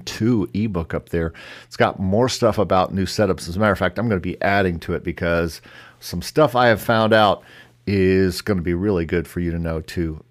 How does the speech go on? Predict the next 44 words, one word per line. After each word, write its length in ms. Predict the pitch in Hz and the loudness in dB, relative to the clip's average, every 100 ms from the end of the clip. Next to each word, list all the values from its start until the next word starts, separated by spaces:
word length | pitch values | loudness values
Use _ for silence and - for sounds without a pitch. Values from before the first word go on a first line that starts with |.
| - | -14
to 280 | - 82 76 | -8 -8 -6
get 220 | 90 - | -8 -6
your 260 | 85 82 78 | -6 -4 -4
music 320 | 82 82 - | -6 -8 -10
studio 400 | - 90 82 80 - | -6 -4 -2 -2 -4
at 160 | 85 | -4
home 340 | 85 85 82 - _ _ | -4 -6 -8 -14 _ _
going 260 | - 82 80 | -12 -8 -8
up. 160 | - | -10
So 100 | - 85 | -8 -2
go, 180 | 117 | 0
go 180 | - 143 | 0 0
to 60 | 123 | 2
make 160 | 110 | 0
music 280 | - 92 80 | -2 -4 -2
income 220 | 80 82 | -6 -4
dot 200 | 78 80 | -2 -2
com 180 | - 80 | -2 -6
slash 280 | 80 120 123 | 0 0 0
free. 260 | - 92 90 - - - | 0 0 0 -10 -8 0
There's 120 | 214 | 4
all 140 | 196 | 4
sorts 240 | 180 139 107 | 4 0 0
of 60 | |
stuff 240 | - 82 - | -2 -2 -2
there 120 | 73 | -6
free. 260 | - - - - - - | -6 -10 -12 -20 -16 -2
But 160 | 208 | 0
certainly 440 | 190 208 110 123 110 - - - | 4 4 4 0 -2 -10 -8 2
go 180 | 123 123 | 4 4
and 100 | 107 | 4
get 200 | 107 76 | 2 0
yourself 400 | 90 95 87 - - | -2 -2 -2 -6 -8
the 320 | 85 92 92 - | -2 0 -2 -6
Tools 260 | - 127 107 | -4 -4 -2
to 80 | |
Make 180 | 92 85 | -4 -4
Music 300 | - 87 82 | -4 -6 -6
Income 360 | 80 82 87 85 | -8 -6 -6 -2
version 360 | 90 92 80 | -2 -2 -6
two 560 | 76 - 180 117 92 87 - - - - | -10 -2 2 4 2 -2 -10 -20 -14 -4
ebook. 460 | 95 80 76 - | -2 -2 -4 -4
That's 220 | 78 80 | -6 -6
free. 260 | - - - | -8 -12 -12